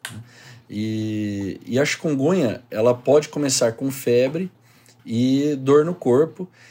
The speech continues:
e essa dor pode ser tanto alguma mialgia, mas o que diferencia de outras arboviroses é a artralgia. Dá muita artralgia e pode evoluir com artrite, principalmente oligoartrite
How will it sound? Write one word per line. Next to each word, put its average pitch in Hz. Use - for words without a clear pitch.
e 123
essa 143
dor 151
pode 139
ser 139
tanto 214
alguma 156
mialgia, 127
mas 135
o 147
que 170
diferencia 185
de 160
outras 156
arboviroses 123
é 127
a 156
artralgia. 160
Dá 127
muita 170
artralgia 123
e 143
pode 208
evoluir 165
com 151
artrite, 180
principalmente 180
oligoartrite 220